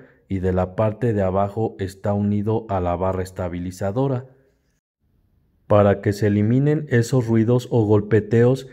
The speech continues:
deben cambiar los dos tornillos de la barra estabilizadora de su auto y para confirmar que ya están dañados,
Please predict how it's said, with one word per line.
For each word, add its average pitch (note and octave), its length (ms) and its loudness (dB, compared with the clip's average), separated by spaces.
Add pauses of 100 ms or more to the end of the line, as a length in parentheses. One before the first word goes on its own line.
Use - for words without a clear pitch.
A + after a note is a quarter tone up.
(240)
deben A2 380 4
cambiar G2+ 560 2
los G#2+ 260 0
dos G#2 220 0
tornillos G#2 760 0
de G2+ 100 -4
la F#2 160 0
barra G2+ 280 0
estabilizadora G2+ 1000 -2
de G2+ 140 -4
su A2+ 180 -4
auto A2 420 -4 (340)
y B2+ 180 0
para F#2+ 420 0
confirmar G2 720 -2
que G#2+ 160 -2
ya G2+ 140 0
están A2 360 -2
dañados, A2+ 680 -4